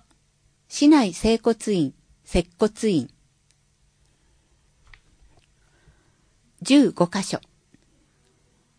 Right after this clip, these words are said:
今泉整骨院、穂波町五の二十。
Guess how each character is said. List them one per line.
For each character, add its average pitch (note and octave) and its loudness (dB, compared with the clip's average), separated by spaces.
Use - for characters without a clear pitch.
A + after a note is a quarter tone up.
今 D4 8
泉 G#3 2
整 A3 0
骨 G#3+ -2
院、 D3+ -2
穂 B3+ 0
波 D4+ 8
町 D3 0
五 A3+ 4
の F#3+ 2
二 D3 0
十。 D3+ -4